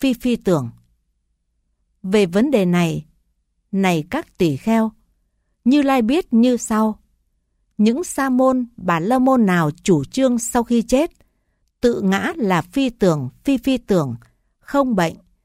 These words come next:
Các sa môn, bà la môn ấy chủ trương sau khi chết, tự ngã hoặc có sắc, phi tưởng, phi phi tưởng, không bệnh. Các sa môn Bà La Môn ấy chủ trương sau khi chết, tự ngã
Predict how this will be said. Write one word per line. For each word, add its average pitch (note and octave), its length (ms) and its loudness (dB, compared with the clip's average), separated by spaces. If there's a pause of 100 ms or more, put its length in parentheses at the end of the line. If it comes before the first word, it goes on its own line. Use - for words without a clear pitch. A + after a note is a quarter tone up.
(460)
Các E4 200 -2
sa C4+ 240 -2
môn, B3 380 2
bà F3+ 160 -2
la G3 200 -4
môn A#3+ 180 -2
ấy B3 260 0 (120)
chủ D3+ 220 0
trương B3 380 -2
sau - 260 -2
khi A#3+ 220 0
chết, D4+ 280 -2 (560)
tự A3 180 2
ngã G3+ 400 -2
hoặc F#3 280 -4 (120)
có A3 180 0
sắc, D#4+ 280 -6 (380)
phi C#4+ 180 2
tưởng, D3+ 400 -2 (280)
phi C#4 140 2
phi C4 220 0
tưởng, D#3+ 400 -2 (240)
không A#3+ 360 -2
bệnh. F3 180 0 (1160)
Các D#4+ 200 -2
sa C4 260 -4
môn B3+ 380 0
Bà F3 200 0
La F#3 200 0
Môn A#3 180 2
ấy A#3+ 400 -2
chủ E3 240 2
trương C4 360 0
sau B3 240 -2
khi A#3+ 220 0
chết, C4 280 -2 (440)
tự A3+ 220 2
ngã G3+ 300 0